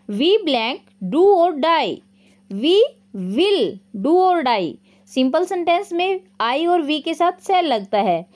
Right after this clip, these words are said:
लेकिन यहाँ पे एक दृढ़ प्रतिज्ञा ली गई है कि we, अ, will do or die, हम या तो करेंगे या मरेंगे। इसलिए जो दृढ़ प्रतिज्ञा की जाती है उसमें ये अपोजिट हो जाते हैं, जहाँ shall हो-,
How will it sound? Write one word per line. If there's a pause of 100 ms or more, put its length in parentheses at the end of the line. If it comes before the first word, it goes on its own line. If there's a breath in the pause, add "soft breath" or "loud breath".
(260 soft breath)
लेकिन
यहाँ
पे
एक
दृढ़
प्रतिज्ञा
ली
गई
है
कि
we, (480 soft breath)
अ, (280)
will
do
or
die,
हम (140)
या
तो
करेंगे (360 soft breath)
या
मरेंगे। (320 soft breath)
इसलिए
जो
दृढ़
प्रतिज्ञा
की
जाती
है
उसमें
ये
अपोजिट
हो
जाते
हैं,
जहाँ
shall
हो-,